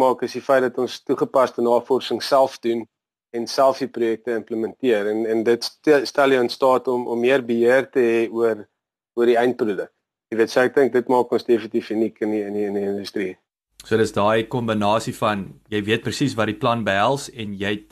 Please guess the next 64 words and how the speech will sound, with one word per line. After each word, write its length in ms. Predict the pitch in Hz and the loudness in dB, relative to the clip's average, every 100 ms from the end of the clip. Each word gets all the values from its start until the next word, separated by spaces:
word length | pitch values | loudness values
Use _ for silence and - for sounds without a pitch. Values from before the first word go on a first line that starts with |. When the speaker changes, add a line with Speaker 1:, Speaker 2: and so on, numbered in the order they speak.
| 95 | -10
Speaker 2:
is 60 | 95 | -2
jou 220 | 110 135 135 | 0 0 0
plan 200 | 110 101 | -2 -2
wat 80 | |
jy 80 | 101 | -6
saamgestel 480 | - 107 98 - 98 | -4 -4 -4 -4 -4
het, 80 | 92 | -4
jy 80 | 92 | -4
weet 180 | 101 95 | -4 -2
hoe 140 | 104 | -4
om 100 | 98 | -2
daai 220 | 92 98 98 | -2 -2 -2
ding, 220 | 98 98 - _ _ _ _ | -4 -6 -10 _ _ _ _
uh, 80 | 101 | -4
uh, 280 | 95 92 95 82 | -4 -2 -4 -4
ek 100 | 95 | -4
wou 140 | 98 101 | -2 -2
sê 140 | 107 98 | -4 -4
te 80 | 92 | -2
execute, 640 | 110 - 117 104 95 - - _ _ _ - | -4 -4 -8 -6 -6 -8 -20 _ _ _ -12
en 80 | 95 | -10
dis 80 | 95 | -4
nie 80 | 117 | -2
aanhou 220 | 104 107 | 0 0
se 140 | 107 - | -2 -2
plan 300 | 120 107 101 | 0 0 0
of, 240 | 101 95 90 92 | -8 -10 -12 -14
of, 160 | - - _ _ _ _ _ _ | -14 -20 _ _ _ _ _ _
uh, 400 | - 95 90 - - | -6 -4 -4 -6 -12
dit 160 | 98 | -6
word 220 | 104 101 120 | -6 -4 -6
nie 60 | |
so 100 | - | -6
goed 240 | - 117 - - | -6 -6 -6 -6
ge-execute 640 | 104 117 - - 104 98 | -4 -6 -6 -8 -8 -6
op 80 | 92 | -6
'n 160 | 92 | -8
of 80 | - | -8
'n 160 | - - | -10 -8
dag 240 | - - | -8 -10
nie. 120 | - - _ _ _ | -20 -20 _ _ _
Speaker 1:
Ja, 120 | 151 135 | 4 4
jy 60 | 127 | 4
weet, 180 | 139 147 | 2 2
of 140 | - | 2
jy 240 | 165 156 160 | 2 4 2
hoef 200 | 147 - | 0 -2
nie 80 | 180 | -2
te 120 | 147 | 0
wonder 320 | 127 135 131 | 2 4 4
hoe 160 | 123 127 | 4 0
goed 240 | - 139 | -2 -2
die 180 | 131 123 | 0 0
navorsing 760 | 113 113 123 135 117 - 120 | 2 2 2 0 -2 -6 -6
gedoen 280 | 113 110 117 | -4 -4 -2
was 240 | 107 117 - | 2 0 0
nie, 100 | 120 | 0
want 160 | 113 | 0
jy 80 | 113 | 0
doen 180 | 117 120 | 0 -2
dit 60 | - | 0
self, 380 | - 107 95 - | 2 2 0 -8
jy 100 | - | -12
weet. 240 | - | -12